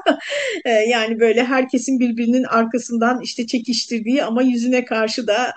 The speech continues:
hani böyle şey yaptığı böyle bir ikiyüzlülük, bir güven, kimsenin kimseye tam olarak güvenememesi,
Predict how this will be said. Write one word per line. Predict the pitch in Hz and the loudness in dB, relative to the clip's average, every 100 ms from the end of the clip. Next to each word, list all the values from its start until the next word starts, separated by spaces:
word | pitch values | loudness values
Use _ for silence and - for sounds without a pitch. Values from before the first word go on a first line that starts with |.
| 233 | -4
hani | 233 | -2
böyle | 220 220 226 | 0 2 2
şey | 226 240 | 2 2
yaptığı | 220 208 - 220 240 | 2 -2 0 0 2
böyle | 220 214 | 2 0
bir | 220 233 | -2 -6
ikiyüzlülük, | 233 - 262 220 190 190 185 185 | -10 2 4 4 0 -4 -4 -4
bir | 220 | -6
güven, | 208 220 226 226 | -2 2 4 4
kimsenin | - 262 240 233 226 | 2 0 2 0 0
kimseye | 240 226 226 226 | -2 0 0 0
tam | 233 | 0
olarak | 226 214 220 220 | 0 0 -2 -2
güvenememesi, | 214 208 220 220 202 185 - 160 | 0 2 4 4 2 -2 -4 -8